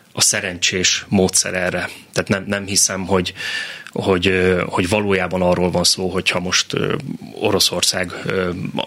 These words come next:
ott nem állítjuk meg Ukrajnában, akkor tovább megy a nato felé. Nem gondolom, hogy erről van szó. Ö, ezzel együtt én, én másban látom a, a, a problémát.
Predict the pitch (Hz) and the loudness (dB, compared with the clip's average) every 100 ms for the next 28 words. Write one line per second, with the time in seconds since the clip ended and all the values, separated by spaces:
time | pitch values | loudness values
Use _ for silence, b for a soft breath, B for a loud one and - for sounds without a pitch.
0 | - - 110 90 101 95 95 92 90 90 | -8 -6 -2 2 2 0 -2 -4 -4 0
1 | 95 92 92 95 92 90 92 90 - 92 | 0 0 0 0 2 0 0 0 0 0
2 | - 92 92 90 90 87 85 85 92 - | 2 2 2 2 2 0 -2 -2 -4 -2
3 | 98 101 95 92 95 92 92 87 92 90 | -2 0 0 2 2 4 2 2 2 2
4 | 90 95 95 95 - - 107 101 B B | 4 2 4 2 2 4 4 2 B B
5 | B B B - - 107 101 98 - - | B B B -8 -2 0 2 0 -2 -4
6 | 110 107 101 98 101 - 101 - 101 101 | 0 0 -2 -2 -2 -2 -2 -2 -2 -2
7 | 95 92 90 87 82 92 87 85 87 92 | -4 -4 0 0 0 0 0 0 -2 0
8 | 90 92 - 90 87 90 92 98 - | 2 -2 0 0 0 0 2 0 -4